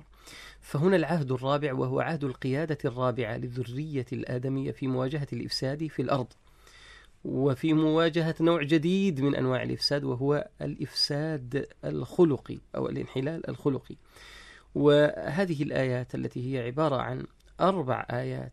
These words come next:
من الآية ثمانين إلى الآية أربعة وثمانين، هذه الآيات تتكلم عن عهد لوط عليه الصلاة والسلام. وهذا العهد جاء متأخراً عن صالح،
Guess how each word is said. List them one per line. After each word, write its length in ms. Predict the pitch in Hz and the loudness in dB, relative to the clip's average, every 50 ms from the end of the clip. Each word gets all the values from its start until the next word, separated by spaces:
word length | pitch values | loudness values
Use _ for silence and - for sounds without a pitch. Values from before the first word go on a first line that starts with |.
| - - | -14 -14
من 120 | - - 139 | -10 -8 -6
الآية 260 | 131 127 135 139 135 | -2 0 0 0 0
ثمانين 540 | 127 - 127 131 139 143 135 139 139 135 131 220 | -2 -4 -6 -4 -4 -4 -4 -6 -8 -8 -10 -10
إلى 160 | - 139 127 127 | -8 -6 -4 -4
الآية 460 | - - 143 139 139 139 135 135 - - - - - - - - | -4 -4 -4 -4 -2 -4 -4 -6 -10 -12 -16 -18 -18 -12 -6 -2
أربعة 380 | 165 165 160 151 131 113 110 127 | -2 -2 0 0 -2 -2 -2 -4
وثمانين، 680 | 123 - - 139 139 135 - - 151 147 147 147 151 - - - - - - - - - | -4 -6 -6 -6 -4 -4 -2 -2 0 0 0 -2 -6 -10 -16 -20 -20 -20 -20 -20 -20 -6
هذه 280 | - 175 180 170 170 175 | -2 0 2 4 6 6
الآيات 360 | 170 170 165 170 175 - - | 6 6 4 2 2 0 -2
تتكلم 600 | 156 - 147 - 165 165 156 156 151 156 160 156 151 | -6 -6 -6 -4 -2 0 2 2 2 2 2 2 0
عن 260 | 139 120 127 139 135 | 0 0 -2 -2 -2
عهد 340 | 127 139 151 143 143 139 147 | -2 -2 -2 -4 -4 -2 -2
لوط 640 | 156 151 - - 147 147 147 156 165 175 170 - - 135 | -2 -2 -2 -4 -2 0 0 2 2 2 0 -2 -4 -4
عليه 500 | 120 113 117 120 107 117 127 131 120 123 | -4 -4 -4 -6 -6 -4 -4 -4 -4 -6
الصلاة 380 | 120 - - 147 135 135 127 - | -8 -8 -6 -4 -4 -4 -4 -6
والسلام. 500 | - 135 131 - - 156 151 165 185 185 - - - - - - - - - - - - | -6 -8 -6 -6 -4 0 0 0 0 0 -4 -8 -18 -20 -20 -20 -20 -20 -20 -20 -6 2
وهذا 420 | - 170 180 185 233 262 247 220 214 | 6 6 8 8 8 8 8 8 8
العهد 580 | 185 156 139 156 190 170 170 147 147 170 - - - - _ _ _ _ _ _ _ _ _ _ _ _ - | 8 10 10 10 10 8 6 4 4 2 2 2 -2 -16 _ _ _ _ _ _ _ _ _ _ _ _ -4
جاء 360 | 156 139 190 220 240 233 233 | 2 8 8 8 10 10 8
متأخراً 600 | 233 220 220 233 302 277 - - 208 180 156 139 120 | 6 6 6 6 6 6 6 6 6 8 8 8 8
عن 120 | 127 127 | 6 4
صالح، 480 | - - 143 127 110 110 - - - | 6 6 6 6 6 4 -2 -12 -18